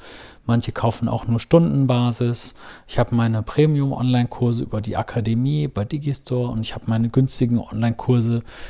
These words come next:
bei, ähm, bei Udemy. Ich hab so viele Einkommensströme. Wenn da mal ein Einkommensstrom wegbricht, ist mir das komplett egal. Also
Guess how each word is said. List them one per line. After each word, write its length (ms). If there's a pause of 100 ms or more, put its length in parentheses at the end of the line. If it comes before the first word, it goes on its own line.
(260)
bei, 600
ähm, 680
bei 140
Udemy. 540
Ich 80
hab 100
so 120
viele 240
Einkommensströme. 840 (800)
Wenn 160
da 100
mal 320
ein 480 (100)
Einkommensstrom 840
wegbricht, 880 (500)
ist 180
mir 120
das 120
komplett 380
egal. 380 (960)
Also 280